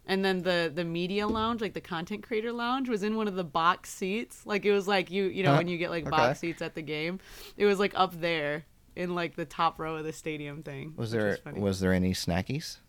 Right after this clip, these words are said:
Speaker 1: Bro, yes. And I was very excited because they had fruit.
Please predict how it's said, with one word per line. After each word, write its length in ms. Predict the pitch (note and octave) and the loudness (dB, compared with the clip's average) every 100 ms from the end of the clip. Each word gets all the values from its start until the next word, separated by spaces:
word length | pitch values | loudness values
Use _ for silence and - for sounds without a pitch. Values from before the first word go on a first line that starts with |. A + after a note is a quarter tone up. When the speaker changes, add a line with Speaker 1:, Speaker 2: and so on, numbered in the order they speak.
| _ - - | _ -20 -14
Speaker 1:
Bro, 1400 | C3 C3+ C#3+ E3 E3 D#3 D#3 D3+ D3 C#3+ C3+ C3 B2 - - - | -8 -4 -2 2 4 6 8 6 6 6 4 2 0 -4 -16 -10
yes. 480 | D3 D#3+ D3 - - | 2 6 6 4 0
And 80 | F3 | 4
I 60 | |
was 100 | E3 | 4
very 200 | C#3 D#3+ D#3 | 4 4 2
excited 340 | - E3 C3+ | 2 -2 -2
because 260 | C#3+ - D#3+ | -6 -8 -8
they 80 | E3 | -6
had 280 | E3 D3 C3+ - - - - - | -4 -6 -8 -18 -20 -20 -20 -20
fruit. 560 | - F#4 G#4 G4+ - | 4 12 12 12 6